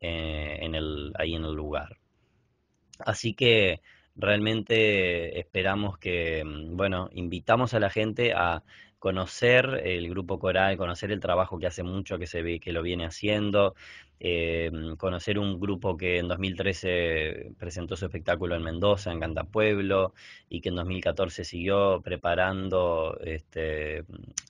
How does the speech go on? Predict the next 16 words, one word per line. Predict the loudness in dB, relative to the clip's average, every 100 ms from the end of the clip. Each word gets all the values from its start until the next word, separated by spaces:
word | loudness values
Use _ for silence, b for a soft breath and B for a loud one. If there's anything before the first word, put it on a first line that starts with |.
| b b b -20 _
otro | 0 2 -2
espectáculo | -4 4 4 4 2 4
para | 4 4
presentarlo | 0 -6 -4 0 0 0
en |
dos | -2
mil | 0 -2 0
quince, | 0 0 0 2
y | 4
ahora | 4 4
en |
dos | 0
mil | 0 -2
dieciséis, | -2 -4 0 4 4 2 -10 B B B B -2
eh, | 0 2 0
pretendemos, | 0 -2 -2 0 0 0 -2 -6